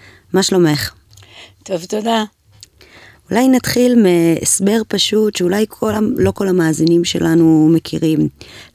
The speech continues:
Speaker 1: למה בכלל הערים מתחממות יותר בגלל משבר האקלים, ואיזה סכנות חדשות ניצבות לקריית שמונה, להרצליה, לראשון לציון?
Speaker 2: אז ברשותך, אני רוצה לקחת את זה קצת יותר אחורה,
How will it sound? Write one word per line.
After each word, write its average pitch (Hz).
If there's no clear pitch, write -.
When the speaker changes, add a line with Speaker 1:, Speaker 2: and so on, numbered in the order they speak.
Speaker 1:
למה 269
בכלל 156
הערים 156
מתחממות 160
יותר 170
בגלל 151
משבר 160
האקלים, 165
ואיזה 226
סכנות 196
חדשות 180
ניצבות 156
לקריית 151
שמונה, 165
להרצליה, 160
לראשון 160
לציון? 170
Speaker 2:
אז 190
ברשותך, 220
אני 208
רוצה 202
לקחת 202
את 226
זה 196
קצת -
יותר 190
אחורה, 196